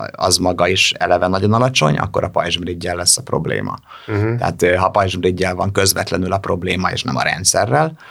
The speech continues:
Speaker 1: akkor, ak-, akkor ez feltehetően nem. Akkor is segíthet ez egy picit, de, de akkor lehet, hogy, hogy csak semmit vagy keveset.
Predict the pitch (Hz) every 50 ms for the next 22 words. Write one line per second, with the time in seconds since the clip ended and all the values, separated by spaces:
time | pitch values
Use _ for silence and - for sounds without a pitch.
0 | - - _ _ - - 82 85 85 - - 92 87 87 87 85 87 87 90 -
1 | - - 87 87 - - - - - - 90 87 92 - - - 85 85 - 82
2 | 87 - - 90 90 87 85 82 82 - - - 76 87 85 135 131 - 143 107
3 | 104 - - - 95 92 92 92 95 - 92 - - 95 92 92 90 92 - 107
4 | 104 - - 147 139 139 - 101 95 95 95 95 95 92 92 92 87 - - -
5 | 69 95 98 - 87 87 90 82 82 87 - 92 90 87 85 - - - _ _
6 | - - 87 87 - - - - - - _ _ _ _ - - - - - -
7 | - - - - - 85 85 85 - - - - - - - - - - - -
8 | - - -